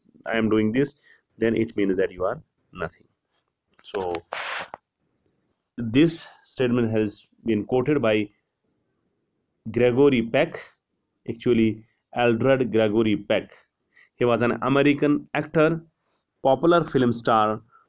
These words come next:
from nineteen forty to nineteen sixty. Very popular film star from nineteen forty to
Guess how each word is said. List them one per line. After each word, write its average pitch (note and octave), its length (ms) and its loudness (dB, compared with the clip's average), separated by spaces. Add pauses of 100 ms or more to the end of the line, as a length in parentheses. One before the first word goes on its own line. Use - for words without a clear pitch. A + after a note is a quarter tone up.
(120)
from B2 220 0
nineteen C3 400 2
forty C3 300 0
to A#2+ 160 4
nineteen G2+ 420 0
sixty. - 460 -8 (1500)
Very D3+ 300 4
popular A2+ 400 0
film G2+ 260 -2
star G2 260 -2
from G2 200 -4
nineteen F#2+ 400 -4
forty A2+ 400 -4
to F#3+ 260 -2